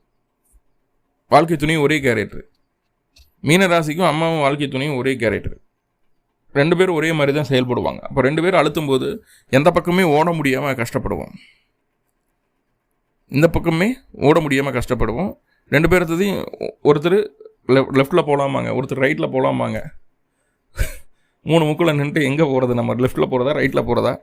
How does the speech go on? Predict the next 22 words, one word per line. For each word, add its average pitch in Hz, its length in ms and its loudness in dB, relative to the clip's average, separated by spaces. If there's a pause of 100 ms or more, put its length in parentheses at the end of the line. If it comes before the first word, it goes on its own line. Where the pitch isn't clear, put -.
ஸ்ட்ரெயிட்டா 147 360 0
போறதுக்கு 139 360 -6
வழி 127 120 -2
இல்ல, 120 260 -6 (480)
ஏதா 127 220 2
ஒண்ணு 135 220 -2
கேட்கணும். 117 420 -4
அப்ப - 200 -2
அம்மா 143 200 2
சொல்றதான் 131 440 -2
கேட்பியான்னு 123 380 -2 (340)
ஒய்ஃப் 131 220 0
கேட்கும், 110 380 -12
ஒய்ஃப் 156 240 0
சொல்றதான் 139 340 -2
கேட்பியான்னு 123 340 -6
அப்புறம் 110 180 -2
அம்மா 120 140 -2
கேட்பாங்க. 101 420 -6
எந்த 131 200 -2
பக்கம் 120 220 -10
போனாலும் 104 380 -10